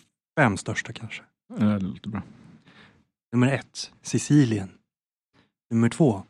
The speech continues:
Speaker 1: Sardinien. Sen har vi tre, Cypern då.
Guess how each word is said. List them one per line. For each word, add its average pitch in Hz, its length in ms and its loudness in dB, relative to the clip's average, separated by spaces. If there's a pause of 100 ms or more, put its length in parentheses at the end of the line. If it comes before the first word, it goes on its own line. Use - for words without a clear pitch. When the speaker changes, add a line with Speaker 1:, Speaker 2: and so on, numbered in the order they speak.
(160)
Speaker 1:
Sardinien. 113 640 2 (800)
Sen 110 120 -8
har 101 100 -6
vi 104 160 -6
tre, 123 520 -2
Cypern 151 560 0
då. 101 180 -6